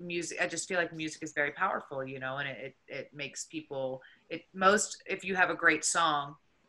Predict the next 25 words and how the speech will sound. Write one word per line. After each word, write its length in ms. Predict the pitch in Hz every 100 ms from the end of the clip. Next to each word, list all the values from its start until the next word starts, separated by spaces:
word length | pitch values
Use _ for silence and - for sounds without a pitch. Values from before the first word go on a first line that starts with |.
| -
that 140 | 165
can 140 | - 156
take 240 | 175 160
someone 280 | - 160 147
back 240 | 147 -
to 100 | -
a 60 | 151
certain 320 | - 165 - -
place, 100 | - _ _ _ -
plays 240 | 190 165
time, 460 | - 180 175 160 151
and, 100 | 143
like, 180 | 147 147
you 100 | 160
always 300 | 151 151 151
remember, 320 | 160 175 180
you 180 | 139 139
remember 280 | 135 147 143
that 180 | 143 -
song 320 | - 143 143
for 340 | - 143 139 - -
various 440 | 160 185 160 143
reasons. 520 | 139 131 131 131 139
And, 160 | 135 131 - - - - - -
um, 380 | 165 143 123